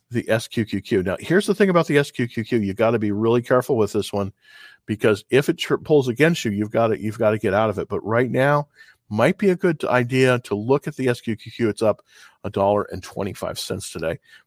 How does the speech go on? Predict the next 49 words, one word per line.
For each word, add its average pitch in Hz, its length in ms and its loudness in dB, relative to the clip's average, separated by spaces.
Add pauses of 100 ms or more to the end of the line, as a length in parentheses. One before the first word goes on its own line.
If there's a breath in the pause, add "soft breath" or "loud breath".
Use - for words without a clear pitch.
Probably 170 540 2
will 123 140 2
be 117 160 0
up - 160 2
tomorrow 110 460 -2
as 92 160 -10
well. 110 420 2
Uh, - 40 -6 (140)
you 123 100 -4
know, 98 220 -2 (180)
three 165 200 2
days 143 200 6
in 117 60 2
a - 20 2
row 113 140 4
is 104 80 0
very 98 200 0
unusual, 104 380 -2
but 92 220 -4 (480 loud breath)
one 131 160 4
of 151 80 4
the - 60 -6
things 139 200 4
I'm 117 160 4
seeing 135 400 2
here 127 220 0
is 101 340 -2
there's 101 240 -4
a 98 80 -6
lot 101 380 4
of, 98 420 0
um, 90 300 -2 (720 soft breath)
you 113 100 -2
know, 90 160 -2
there, 104 220 2
there's, 104 420 2
there's, 104 320 0 (100)
there's 101 220 0
a 98 60 -2
lot 95 340 4
of 92 300 0
activity 101 760 0
because - 580 -6
you - 120 -14
can 92 140 -10
see 120 160 0
those 101 180 0
blue 104 160 0
bars 90 420 0